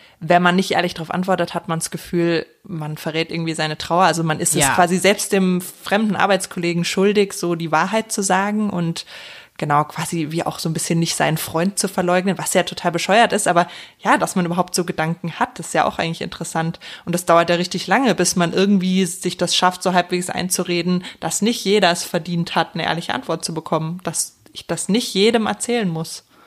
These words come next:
Speaker 2: Voll. Also mittlerweile ist das so, wenn mich jemand fragt, „Wie geht's?“ und mir geht's nicht gut und das ist einfach irgendwer, sag ich, „Gut, und dir?“ Und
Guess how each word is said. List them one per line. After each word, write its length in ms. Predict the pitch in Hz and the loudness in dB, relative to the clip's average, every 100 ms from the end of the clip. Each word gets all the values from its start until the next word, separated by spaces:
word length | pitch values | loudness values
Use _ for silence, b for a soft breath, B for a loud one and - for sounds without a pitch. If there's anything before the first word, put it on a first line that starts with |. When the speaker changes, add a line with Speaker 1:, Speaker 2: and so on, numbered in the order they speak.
| B B B - | B B B -12
Speaker 2:
Voll. 500 | - 220 247 156 - | 0 2 4 0 -2
Also 240 | 170 170 | 0 4
mittlerweile 680 | 175 185 185 165 147 156 220 | 4 4 2 2 2 2 2
ist 160 | 220 - | 0 0
das 160 | 196 | -2
so, 160 | 220 190 | 0 0
wenn 120 | 180 | 2
mich 140 | 175 - | 0 0
jemand 300 | 175 156 - | 0 0 -2
fragt, 340 | 143 175 - | -2 -2 -4
„Wie 80 | 156 | -6
geht's?“ 380 | 123 147 208 - | 0 0 -2 0
und 120 | 165 | 2
mir 120 | 156 | 2
geht's 320 | 147 160 - | 2 -2 0
nicht 300 | 160 214 - | 0 0 0
gut 420 | 151 170 262 - - | 0 0 0 -4 -6
und 120 | 160 170 | -2 0
das 120 | 160 | 0
ist 120 | 170 | 0
einfach 380 | - 208 226 220 - | 0 2 0 -2 -2
irgendwer, 880 | 202 220 214 - 170 170 170 180 277 _ b b b b b b _ - | 0 2 0 -2 0 4 4 2 -4 _ b b b b b b _ -6
sag 180 | 135 131 | -4 -4
ich, 180 | 139 - | -6 -2
„Gut, 320 | 403 - - _ | -2 -2 -16 _
und 220 | 254 240 | 2 4
dir?“ 200 | 320 349 349 _ _ _ _ _ _ | 4 4 0 _ _ _ _ _ _
Und 460 | 185 185 190 185 | 2 4 2 0